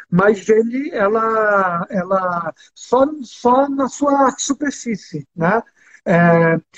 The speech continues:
nó-, só pra fechar a, a, a, o problema, um do-, um dos paradigmas disso é que, é, eu, por exemplo, eu pago domínios de trabalhos que estão, que eu tive que pagar o domínio, criar o domínio, por exemplo,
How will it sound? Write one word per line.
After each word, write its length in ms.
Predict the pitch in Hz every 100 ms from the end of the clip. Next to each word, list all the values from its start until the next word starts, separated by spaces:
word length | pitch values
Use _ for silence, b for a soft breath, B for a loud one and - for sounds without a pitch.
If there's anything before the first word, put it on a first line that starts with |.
| b -
nó-, 220 | 226 - _ - - 208 180 -
só 260 | - - 220
pra 180 | 233 220
fechar 480 | 226 208 - 202 208
a, 300 | 240 180 208
a, 180 | 202 170
a, 520 | - 180 156 160 -
o 100 | 208
problema, 600 | - 202 156 208 262 208
um 100 | 185
do-, 240 | 180 190 262
um 160 | 269
dos 160 | 269 220
paradigmas 800 | 202 185 165 160 175 165 160 147
disso 440 | - 294 - 165 - B B B
é 100 | 208
que, 400 | - 262 262 - _ 214 233
é, 380 | 190 180 175 190
eu, 140 | 262
por 160 | - 190
exemplo, 400 | 175 233 277 262
eu 80 | 277
pago 400 | 220 208 185 185
domínios 840 | 175 185 294 262 160 135 - - _ _
de 100 | 196
trabalhos 840 | 220 247 165 160 156 156 165 - _ _ -
que 260 | - 185
estão, 600 | 185 - - 208 220 214
que 100 | 170
eu 80 | 160
tive 220 | - 196
que 100 | -
pagar 340 | - 175 170 240
o 80 | 226
domínio, 400 | 190 220 226 196
criar 280 | 190 202
o 60 | 247
domínio, 480 | 202 180 233 190 151
por 160 | 165
exemplo, 260 | 151 165